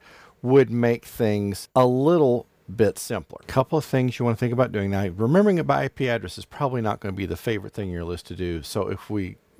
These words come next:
go down here and go into Services, Resolver,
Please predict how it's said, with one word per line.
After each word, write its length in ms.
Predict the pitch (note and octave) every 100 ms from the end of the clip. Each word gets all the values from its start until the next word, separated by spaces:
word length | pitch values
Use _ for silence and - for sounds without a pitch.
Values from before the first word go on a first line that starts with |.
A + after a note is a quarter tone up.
| - A2+
go 200 | A2+ B2
down 260 | C#3 C3
here 420 | A#2+ A#2 A2 G#2+ - -
and 160 | G#2
go 180 | G2+ G2
into 140 | F#2+ F#2
Services, 960 | - C#3+ C#3+ D3 - C3+ B2 - - -
Resolver, 720 | G#2+ A2+ B2+ B2+ A#2+ A#2+